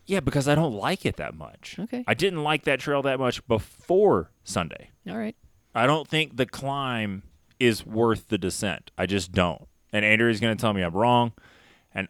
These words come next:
Speaker 1: I don't care. You can't tell me how I feel. And how I feel is that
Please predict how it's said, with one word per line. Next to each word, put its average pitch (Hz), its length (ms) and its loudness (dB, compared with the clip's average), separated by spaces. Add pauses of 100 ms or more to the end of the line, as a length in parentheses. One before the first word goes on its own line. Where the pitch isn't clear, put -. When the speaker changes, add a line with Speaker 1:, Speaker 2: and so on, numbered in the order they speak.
(120)
Speaker 1:
I 131 120 0
don't 139 200 2
care. 92 320 0
You 85 180 -6
can't 120 260 0
tell 113 160 -4
me 104 80 -4
how 92 160 -4
I 80 120 -4
feel. - 340 -14 (340)
And 85 140 -6
how 113 160 0
I 131 120 2
feel 104 340 0
is 85 420 -2 (120)
that 95 300 0